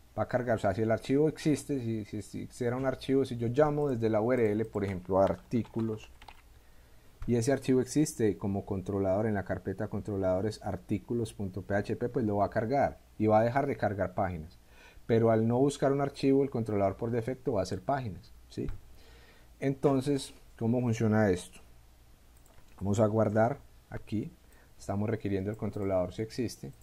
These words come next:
Vamos a, a, a cargar la página sin cargar nada en la U R L, ¿sí? La aplicación render dot web M S, como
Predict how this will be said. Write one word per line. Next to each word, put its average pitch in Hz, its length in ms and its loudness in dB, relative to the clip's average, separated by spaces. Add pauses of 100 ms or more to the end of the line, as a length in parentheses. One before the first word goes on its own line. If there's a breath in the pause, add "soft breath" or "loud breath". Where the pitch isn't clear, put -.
(380 soft breath)
Vamos 101 480 0
a, 104 300 -2 (1600 loud breath)
a, 90 260 -6
a 90 220 -4
cargar 92 460 -2 (720)
la 95 200 -2
página 104 520 0
sin 104 320 -4
cargar 98 400 0
nada 110 220 0
en 107 80 -2
la 98 80 0
U 98 120 0
R 104 220 0
L, 104 220 -6 (360 soft breath)
¿sí? 107 220 -4
La 110 80 4
aplicación 98 580 -4
render 92 340 -2
dot 87 160 -2
web 87 280 -4
M 107 240 -2
S, 110 320 -2
como 95 340 -4